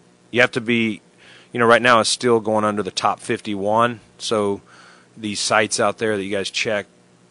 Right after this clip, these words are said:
they're, they're, they're still not showing what our final fifty-three plus you know, I R plus practice squad, all that counts on the cap. So, you know, by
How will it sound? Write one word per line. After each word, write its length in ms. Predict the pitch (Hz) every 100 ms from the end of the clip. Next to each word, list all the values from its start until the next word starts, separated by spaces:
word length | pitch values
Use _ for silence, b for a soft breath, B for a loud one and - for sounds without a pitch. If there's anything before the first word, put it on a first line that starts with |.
| _ _ _
they're, 160 | 113 107
they're, 380 | 101 107 110 101
they're 140 | 107
still 180 | - 143
not 160 | 113 101
showing 360 | 120 107 98
what 140 | 95 92
our 100 | 85
final 640 | - 101 98 98 92 - b b _
fifty-three 840 | - 113 101 95 113 110 104 98
plus 540 | - - 101 - - - _ -
you 100 | 107
know, 200 | 98 90
I 220 | 101 98
R 340 | 98 101 98 95
plus 260 | - 98
practice 500 | - 113 101 - 107
squad, 420 | - 104 95 92 -
all 260 | 120 131 117
that 200 | 101 -
counts 340 | 113 98 -
on 60 | 90
the 80 | 87
cap. 360 | - 107 95 - B B B B B B
So, 480 | - 113 101 98 95 - B B B B _
you 120 | 110
know, 140 | 110
by 280 | 95 101 101